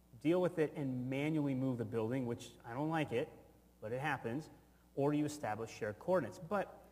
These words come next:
if you're not gonna do shared coordinates and this thing isn't gonna be overly complicated, luckily, check this out.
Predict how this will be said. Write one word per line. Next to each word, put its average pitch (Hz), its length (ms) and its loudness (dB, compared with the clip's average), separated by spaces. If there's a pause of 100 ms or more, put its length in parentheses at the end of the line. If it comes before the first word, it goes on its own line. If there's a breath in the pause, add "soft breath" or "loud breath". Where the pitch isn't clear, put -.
(160)
if 185 120 -4
you're 226 80 0
not 285 180 0
gonna 254 140 2
do 202 180 0
shared 202 340 0
coordinates 165 440 4
and 147 140 2
this 147 100 -2
thing 185 200 2
isn't 180 180 2
gonna 160 140 4
be 147 140 0
overly 139 320 4
complicated, 147 680 -2 (160)
luckily, 160 840 -2 (2250)
check - 160 -8
this 170 220 -4
out. 104 180 -6